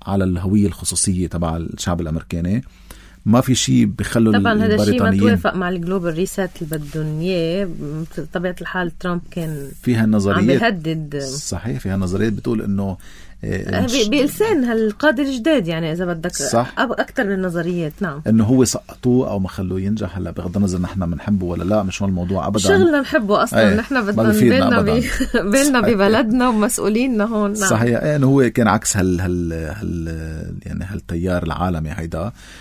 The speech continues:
Speaker 1: أم-، بريت-، آه، س-، عفوًا، الولايات المتحدة، آه، أوروبا، آه، في عنا كذا دولة بأوروبا اليوم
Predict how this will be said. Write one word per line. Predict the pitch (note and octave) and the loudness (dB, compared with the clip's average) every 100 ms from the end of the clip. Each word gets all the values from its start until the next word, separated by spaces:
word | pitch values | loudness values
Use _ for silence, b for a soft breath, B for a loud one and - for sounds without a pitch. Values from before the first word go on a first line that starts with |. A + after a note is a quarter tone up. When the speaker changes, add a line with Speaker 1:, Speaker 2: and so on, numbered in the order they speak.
| B - | B -4
Speaker 1:
أم-، | F#2+ G2 | 0 0
بريت-، | G2 E2+ G2+ G2+ - | 0 2 0 0 -2
آه، | F#2+ F2 | 0 0
س-، | - | 0
عفوًا، | F2+ - | -2 2
الولايات | G2+ F2+ G2 | 2 4 2
المتحدة، | G#2+ A2 A2+ - | 0 -2 -4 -4
آه، | F2 F2 F2+ F2+ | -6 -6 -6 -6
أوروبا، | E2+ A2+ D#3 F#2 D2 C#2+ - | -2 0 0 -2 -2 -6 -8
آه، | F2 E2+ D#2+ | -6 -4 -4
في | - | -4
عنا | F2 G#2+ | 0 0
كذا | G2+ B2 G#2+ | 2 2 2
دولة | G#2+ B2 | 4 4
بأوروبا | G2 F#2 A#2+ - | 4 2 0 0
اليوم | G2+ A#2+ A#2+ A2 | 2 2 2 0